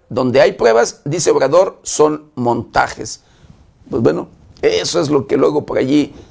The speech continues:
se ha escuchado, se han dicho, han defendido algunas cosas que a veces, eh, pues, créeme que el propio, los propios habitantes lo ven, lo viven, pero las autoridades luego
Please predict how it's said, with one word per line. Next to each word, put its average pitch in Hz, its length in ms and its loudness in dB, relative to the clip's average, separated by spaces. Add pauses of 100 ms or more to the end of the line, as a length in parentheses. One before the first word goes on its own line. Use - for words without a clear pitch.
(140)
se - 160 -2
ha - 20 4
escuchado, - 760 -2 (180)
se - 140 -20
han 110 100 -6
dicho, 135 460 0
han 175 240 0
defendido 139 560 0
algunas 131 400 -4
cosas 135 320 0
que - 260 -2 (300)
a 120 80 -4
veces, 143 420 2 (480)
eh, 117 560 4 (160)
pues, - 240 -2 (1120)
créeme 185 440 0 (420)
que - 80 0
el 123 80 2
propio, - 640 0
los 127 140 -6
propios - 300 -4
habitantes 143 640 -2 (100)
lo 120 220 2
ven, 123 400 -2 (420)
lo 123 200 2
viven, 160 540 0 (640)
pero 120 460 2 (880)
las 110 160 -2
autoridades 127 480 2
luego 139 360 0